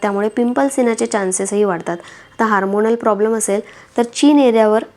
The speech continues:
जास्त पिंपल येतात. मला mostly, अ, प्रत्येक महिन्याला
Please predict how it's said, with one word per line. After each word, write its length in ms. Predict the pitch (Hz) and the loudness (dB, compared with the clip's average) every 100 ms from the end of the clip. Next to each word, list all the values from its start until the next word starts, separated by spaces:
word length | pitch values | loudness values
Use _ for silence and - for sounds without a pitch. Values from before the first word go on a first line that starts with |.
| 208 | -4
जास्त 280 | 208 - 220 220 | -2 0 -2 0
पिंपल 320 | 196 180 175 | -2 -2 -4
येतात. 220 | 175 185 - | -4 -6 -8
मला 260 | 196 196 | -4 0
mostly, 460 | 233 233 233 214 226 - - - _ | 2 2 0 -2 -4 -4 -20 -20 _
अ, 260 | 220 196 190 | -2 0 0
प्रत्येक 640 | 196 220 220 - 269 262 - _ - | -2 -2 -2 -2 -2 -2 -20 _ -4
महिन्याला 580 | 226 226 220 233 220 196 | 0 4 4 4 2 0